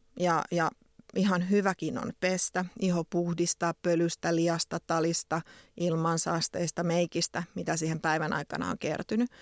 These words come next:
Mut juuri valitsemalla semmonen tuote, joka pesee, puhdistaa, mut ei kuivata.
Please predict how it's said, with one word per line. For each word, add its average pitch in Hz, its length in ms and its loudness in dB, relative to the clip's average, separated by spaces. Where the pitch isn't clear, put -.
Mut 190 320 -2
juuri 196 380 0
valitsemalla 190 680 0
semmonen 180 540 0
tuote, 170 400 0
joka 160 280 -4
pesee, 202 340 0
puhdistaa, 165 640 -2
mut 165 160 -2
ei 151 200 -2
kuivata. - 540 -10